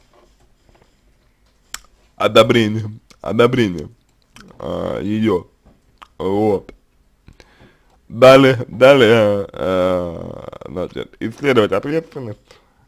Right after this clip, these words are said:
а, исследовать, а, ваши цели, а, для чего ребенок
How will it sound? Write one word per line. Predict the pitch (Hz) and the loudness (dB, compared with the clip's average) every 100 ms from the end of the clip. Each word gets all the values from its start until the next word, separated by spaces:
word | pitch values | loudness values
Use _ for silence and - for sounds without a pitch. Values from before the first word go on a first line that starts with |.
| _ _ - | _ _ -20
а, | - 90 - | -12 -10 -10
исследовать, | - - 135 120 95 92 - - | -12 -10 -4 -2 -4 -8 -16 -12
а, | 92 95 90 | -8 -6 -6
ваши | 95 95 101 107 - - | -6 -6 -8 -12 -16 -8
цели, | 147 143 135 - _ - - _ _ _ _ | -4 -2 -4 -8 _ -20 -20 _ _ _ _
а, | - 87 92 87 85 | -12 -8 -6 -8 -10
для | 58 85 110 120 110 98 95 | -12 -10 0 2 2 -2 -6
чего | - 110 104 104 98 95 - | -8 -8 -6 -4 -4 -8 -10
ребенок | 107 123 143 127 - | -6 -4 -6 -8 -16